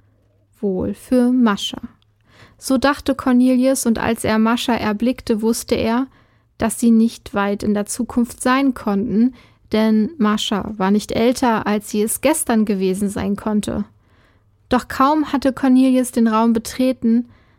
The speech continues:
da dämmte sich das Licht, und die vorherrschende Stimmung im so heimlichen Raum wollte so gar nicht zueinander passen. Cornelius ahnte es, als er Maschas totenbleiches Gesicht näher ansah.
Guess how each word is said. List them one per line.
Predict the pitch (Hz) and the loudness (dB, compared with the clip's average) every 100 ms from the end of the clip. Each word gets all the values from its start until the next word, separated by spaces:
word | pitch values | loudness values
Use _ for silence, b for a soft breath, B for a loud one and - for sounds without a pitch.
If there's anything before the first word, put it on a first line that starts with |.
| b - | b -4
da | 214 | -2
dämmte | 226 240 262 262 | 2 4 4 2
sich | 233 247 | 0 0
das | - 233 - | -2 -4 0
Licht, | 247 240 - - _ - | 0 0 -6 -20 _ 0
und | 226 | 0
die | 220 | 0
vorherrschende | 208 - 240 233 240 240 240 220 | -2 0 0 2 0 0 0 -2
Stimmung | - - 240 247 254 | -2 0 2 4 2
im | 226 220 | 2 2
so | 208 240 262 - | 2 2 0 0
heimlichen | 240 233 233 226 220 214 | 2 4 4 2 0 -2
Raum | 208 202 214 240 b b b b b | 0 0 0 0 b b b b b
wollte | 220 202 190 208 | -2 -2 -2 -4
so | 202 202 | -4 -2
gar | 220 214 | 0 2
nicht | 226 - | 2 0
zueinander | - 220 220 220 220 | -4 -2 2 2 2
passen. | 214 - 269 - 190 202 _ _ _ _ _ _ _ _ _ _ _ _ _ _ _ _ _ | 0 -2 -2 -2 -6 -6 _ _ _ _ _ _ _ _ _ _ _ _ _ _ _ _ _
Cornelius | - 254 262 269 262 - | 0 4 6 6 2 0
ahnte | - 226 226 226 240 | -2 2 2 2 0
es, | 220 220 - | 0 -2 -4
als | - 220 - | -2 -2 0
er | 214 | 2
Maschas | 202 208 - 220 - | 2 0 -2 -6 -4
totenbleiches | - 233 226 226 208 208 233 214 - | -2 0 2 0 0 -2 -4 -6 -6
Gesicht | 220 214 202 - | -4 -4 -4 -6
näher | 196 196 202 - | -4 -2 -2 -2
ansah. | 202 196 185 190 | 0 0 -2 -6